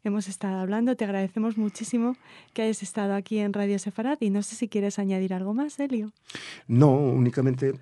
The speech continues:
Speaker 2: eh, dada la situación en, en la que nos encontramos ahora, ¿no? Hablo a nivel, eh, social, a nivel del país y demás.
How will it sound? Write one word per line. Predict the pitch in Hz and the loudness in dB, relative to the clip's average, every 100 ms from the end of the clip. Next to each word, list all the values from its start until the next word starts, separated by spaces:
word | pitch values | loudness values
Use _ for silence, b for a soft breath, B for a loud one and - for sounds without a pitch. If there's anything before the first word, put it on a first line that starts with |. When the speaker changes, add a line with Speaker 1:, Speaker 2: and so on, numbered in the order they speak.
| - | -4
Speaker 2:
eh, | 104 104 101 | 0 2 0
dada | 98 95 98 101 127 156 151 127 | -2 -4 -4 2 4 6 4 0
la | 104 101 95 98 | -2 -4 -6 -6
situación | - - - - 107 110 113 95 82 80 80 78 | -6 -6 -8 -4 0 2 0 -2 -4 -6 -6 -8
en, | 78 73 71 | -8 -8 -10
en | 71 67 | -10 -10
la | 76 | -12
que | - 76 73 73 | -10 -8 -8 -8
nos | 71 71 71 | -10 -10 -12
encontramos | 69 78 90 80 - | -12 -10 -10 -8 -8
ahora, | 80 90 87 80 76 | -6 -4 -4 -6 -8
¿no? | 80 - | -8 -8
Hablo | - 82 80 80 76 | -8 -8 -6 -8 -8
a | 76 | -10
nivel, | 73 73 62 50 | -12 -12 -12 -16
eh, | 50 50 | -18 -16
social, | - - 110 101 71 | -16 -12 -12 -12 -14
a | |
nivel | 64 67 69 | -16 -16 -16
del | 65 | -16
país | 65 - 67 78 57 - - | -16 -16 -14 -12 -12 -14 -14
y | |
demás. | 67 - - | -14 -14 -16